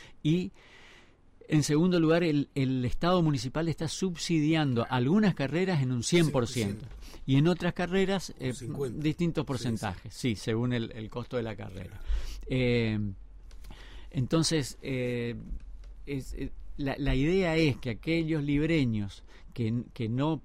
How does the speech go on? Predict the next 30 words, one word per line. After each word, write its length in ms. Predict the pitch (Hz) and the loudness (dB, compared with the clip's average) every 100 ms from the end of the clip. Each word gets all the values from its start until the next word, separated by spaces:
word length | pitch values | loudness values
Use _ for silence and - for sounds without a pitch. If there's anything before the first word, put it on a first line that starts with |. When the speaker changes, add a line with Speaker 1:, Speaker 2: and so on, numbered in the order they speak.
| - | 0
Speaker 1:
pueden 720 | 165 170 143 113 104 101 - - | 4 6 6 4 0 -4 -10 -2
ir 220 | 143 139 | 0 2
a 20 | |
estudiar 400 | 113 123 117 127 | 0 0 2 2
a 20 | |
otro 180 | 120 113 | 0 0
lado, 460 | 117 147 139 123 110 | 2 4 4 2 0
que 120 | 113 | -2
no 120 | 117 | -4
tienen 260 | 110 131 123 | -2 -2 -2
condiciones 680 | 117 113 110 - 135 131 117 | 0 0 -2 0 0 0 -2
de 60 | |
hacerlo, 460 | 117 - 143 131 127 | -4 -2 0 0 -2
puedan 400 | - 147 143 123 | 0 2 2 0
estudiar 360 | 110 117 120 123 | -4 -2 0 -2
en 80 | |
Palacio 340 | 113 120 - 113 | -2 -4 -4 -4
de 60 | |
los 80 | 110 | -2
Libres. 260 | 107 113 120 | 0 0 0
Pero 180 | 135 135 | -2 -2
para 220 | 135 135 | -2 -2
eso 200 | 180 - | -2 -4
también 420 | 151 131 139 170 | -2 0 2 2
se 140 | 160 143 | 2 -2
le 100 | 117 | 0
puso 280 | 156 147 | 0 2
la 80 | 147 | 4
infraestructura 880 | 135 - 120 110 113 101 170 185 135 | 2 2 -2 0 -2 2 4 6 4
necesaria, 680 | 113 - 110 117 107 107 | 2 -2 -6 -2 0 0